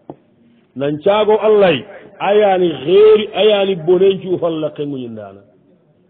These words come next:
Mali Allah, Allah da muku Allah subhanahu wa ta'ala. Anga dingira suyi, aya ga nyana. Anga le hala sudi atwa ko ngadi.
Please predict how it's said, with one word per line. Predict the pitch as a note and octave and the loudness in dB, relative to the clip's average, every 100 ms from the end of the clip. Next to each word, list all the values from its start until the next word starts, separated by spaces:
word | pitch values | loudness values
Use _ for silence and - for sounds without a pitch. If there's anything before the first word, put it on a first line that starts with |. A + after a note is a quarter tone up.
| - | -14
Mali | F#3 G3 | -12 -10
Allah, | C3 B2+ A#2 A#2 | -10 -8 -10 -8
Allah | C3+ C#3 | -10 -10
da | B2 | -12
muku | A#2+ - A#2+ | -14 -14 -14
Allah | A2 G#2 - | -12 -14 -16
subhanahu | G2+ A2+ A2 G2+ | -20 -18 -18 -18
wa | G#2 | -18
ta'ala. | A#2 G#2 - _ _ - - | -18 -20 -20 _ _ -20 -10
Anga | E3+ E3 D#3+ D3 | -4 -2 0 -2
dingira | A#2+ C3 B2 G#2+ - | -4 -10 -10 -12 -12
suyi, | C3 A2+ A2 - _ - C3+ | -10 -10 -12 -20 _ -18 -14
aya | B2+ G#2+ | -12 -12
ga | G#2 | -12
nyana. | A2 G2 F2+ - _ _ _ | -14 -16 -20 -20 _ _ _
Anga | E3+ F#3+ F3+ D#3+ | -6 -2 -2 -2
le | C#3 | -2
hala | C#3+ C#3+ B2+ - | -4 -6 -8 -10
sudi | C#3 B2+ B2+ C3 - | -10 -8 -8 -10 -10
atwa | C#3 C#3+ C3 A2+ | -10 -8 -8 -8
ko | A#2+ | -10
ngadi. | A2+ G#2 | -12 -16